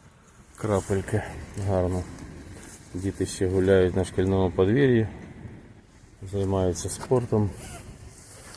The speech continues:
А скоро вже буде світло вимикати через п'ять хвилин, може через шість. О восьмій.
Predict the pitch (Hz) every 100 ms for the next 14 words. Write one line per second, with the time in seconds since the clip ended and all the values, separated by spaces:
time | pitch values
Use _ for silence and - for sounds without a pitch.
0 | - - 101 - - 127 117 113 101 110
1 | 117 120 - - - - - - - -
2 | - - - - - - - - 147 127
3 | 123 117 110 104 104 - 92 - 101 98
4 | - 104 95 - 95 95 87 - 90 85
5 | 82 90 87 - 87 78 - - - -
6 | - - - - - - - - - -
7 | - - - - - - - 113 107 92
8 | 92 92